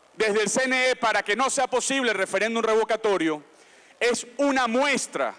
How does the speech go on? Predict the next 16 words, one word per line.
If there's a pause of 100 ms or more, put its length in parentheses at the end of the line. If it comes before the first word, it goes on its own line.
(400)
de
la
debilidad
de
Nicolás
Maduro, (360)
de
la
debilidad
del
gobierno
entero (460)
y
de
la
fortaleza